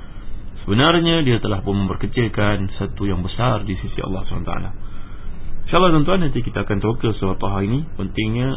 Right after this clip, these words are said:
untuk mengubat masalah yang berlaku dalam masyarakat dan di kita terutamanya, agar kita menjadi seorang ibu yang baik, bapa yang baik, pemimpin yang baik. Quranlah ubatnya. InsyaAllah kita akan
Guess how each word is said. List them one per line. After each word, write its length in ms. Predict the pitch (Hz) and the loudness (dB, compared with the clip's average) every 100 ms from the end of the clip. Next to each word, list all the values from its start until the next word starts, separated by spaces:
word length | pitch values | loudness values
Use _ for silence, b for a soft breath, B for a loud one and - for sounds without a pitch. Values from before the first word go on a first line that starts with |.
| - - B B B - | -6 -8 B B B -6
untuk 320 | 98 - 101 | -4 -2 0
mengubat 480 | 98 107 104 101 101 | 0 2 2 2 2
masalah 400 | 98 85 107 92 | -2 -4 -2 0
yang 160 | 90 92 | 0 0
berlaku 240 | 101 101 | -2 -2
dalam 160 | 98 90 | -2 -2
masyarakat 480 | - 90 - 139 139 | -4 -6 -4 -4 -2
dan 160 | 135 135 | 0 0
di 80 | 127 | 0
kita 320 | 135 131 139 123 | -2 -2 -2 -2
terutamanya, 560 | - 135 135 156 196 202 B B B B B - | -2 0 0 0 0 -2 B B B B B -4
agar 160 | 104 101 92 | -2 -4 -4
kita 160 | 101 | -2
menjadi 320 | 101 95 95 - | 0 0 -2 -2
seorang 320 | 98 98 90 | 0 0 0
ibu 240 | 90 95 | -2 0
yang 160 | 92 87 | 0 0
baik, 320 | 110 139 - | 0 0 -2
bapa 300 | 104 95 - | -6 -6 -2
yang 160 | 95 90 | -2 0
baik, 320 | 98 123 127 | 0 0 -2
pemimpin 400 | 95 87 90 87 | -4 -4 -2 -2
yang 40 | 87 | 0
baik. 240 | 117 135 - - | 0 0 -2 0
Quranlah 400 | 143 151 139 113 | 2 2 4 2
ubatnya. 400 | 95 92 92 - B B B B B B B - - - | 2 -2 -4 -6 B B B B B B B -6 -4 0
InsyaAllah 240 | 139 156 135 | 2 4 4
kita 160 | 120 117 | 2 2
akan 120 | 120 | 2